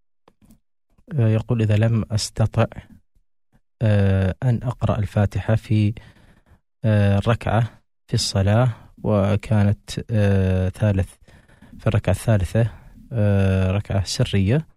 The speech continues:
فيقول: قرأت الفاتحة إلى المنتصف، ثم يقول: بدأت في نوبة من العطاس إلى ركع الإمام، فيقول: آه، ركعت معه،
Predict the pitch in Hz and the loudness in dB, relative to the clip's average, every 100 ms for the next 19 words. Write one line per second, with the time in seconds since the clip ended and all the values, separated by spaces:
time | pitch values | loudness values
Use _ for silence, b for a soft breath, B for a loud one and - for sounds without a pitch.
0 | B B B B B - - 120 113 110 | B B B B B -6 2 4 4 4
1 | 107 110 123 110 104 101 - - - - | 2 0 0 2 0 0 -2 -4 -6 -2
2 | - 113 - - - 113 98 98 - 98 | 0 0 -2 -4 0 0 2 0 0 -2
3 | 160 160 - 110 104 101 95 104 95 92 | -2 -4 -4 0 2 2 0 0 0 0
4 | 92 - b b b b _ 113 104 - | -2 -6 b b b b _ 0 0 0
5 | - - 101 101 95 92 92 92 98 - | -4 0 2 2 2 0 0 -2 -4 -12
6 | _ _ _ _ - 123 95 92 - 95 | _ _ _ _ -6 -2 0 -2 0 2
7 | 120 - 107 95 90 98 - 95 90 90 | 2 0 0 0 0 -2 -2 0 0 2
8 | 123 170 175 160 143 - 131 120 120 B | 0 0 0 0 0 -2 -4 -4 -8 B
9 | B B B _ - 123 117 104 - 117 | B B B _ 0 4 4 2 2 -2
10 | - 110 107 92 - 98 | -4 -2 0 0 0 -2